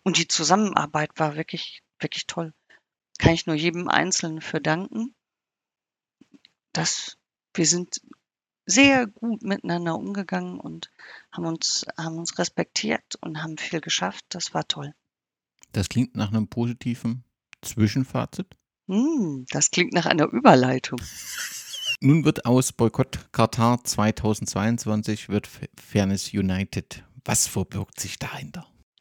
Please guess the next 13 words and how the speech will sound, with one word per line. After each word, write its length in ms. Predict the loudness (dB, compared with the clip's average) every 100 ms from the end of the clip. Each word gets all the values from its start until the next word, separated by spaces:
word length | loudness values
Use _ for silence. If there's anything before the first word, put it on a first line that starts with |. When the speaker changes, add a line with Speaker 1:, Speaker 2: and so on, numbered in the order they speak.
| -6
Speaker 1:
Die 140 | -4
Tatsache, 800 | 4 6 6 2 2 2 -2 -6 _ _ _
dass 380 | 4 4 6 8 8 8 2 -8 -8 -8 -10 -14 4
<laughs> 1040 | 4 4 _ 2 2 _ -2 6 8 8
unser 380 | 8 10 10 12
eigentliches 800 | 10 10 2 -2 -2 0 0 0
Gefühl, 600 | -2 -4 0 2 2 0 _ _ _
nachdem 640 | -2 0 0 2 2 4 4
das 360 | 4 4 0
Ding 240 | -4 -4 -4
endlich 480 | -2 0 -2 -2
abgepfiffen 760 | -4 -2 -6 -2 -4 -4 -8 0
war 280 | 0 0